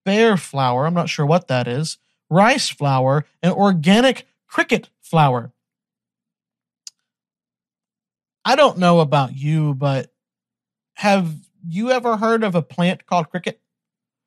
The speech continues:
I haven't. I have only ever heard of a bug called cricket. That's cricket flour.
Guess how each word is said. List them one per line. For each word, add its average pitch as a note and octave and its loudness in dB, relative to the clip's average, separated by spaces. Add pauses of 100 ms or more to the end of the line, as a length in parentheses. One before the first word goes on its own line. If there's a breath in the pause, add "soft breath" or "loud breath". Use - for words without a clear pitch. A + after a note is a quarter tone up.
(880)
I F3+ 2
haven't. D#3 0 (240)
I D3+ 0
have D3 0
only E3+ 2
ever D#3 2
heard D3+ 0
of C3+ 0 (800)
a D3+ -4
bug D#3 4 (520)
called C3 0 (100)
cricket. - -6 (880)
That's D3+ -8
cricket E3+ -8
flour. D#3 -6